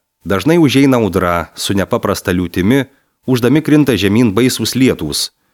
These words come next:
kurie užlieja ir niekais paverčia žemdirbio triūsą, o pats Jupiteris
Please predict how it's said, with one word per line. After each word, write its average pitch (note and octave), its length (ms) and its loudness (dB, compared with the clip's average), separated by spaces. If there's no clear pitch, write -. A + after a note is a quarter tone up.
kurie G#2 240 2
užlieja A2 560 2
ir F#2+ 160 -4
niekais F#2 440 0
paverčia A2 520 -2
žemdirbio C3 720 0
triūsą, E2 560 -6
o E2 100 0
pats - 280 -6
Jupiteris C3+ 720 0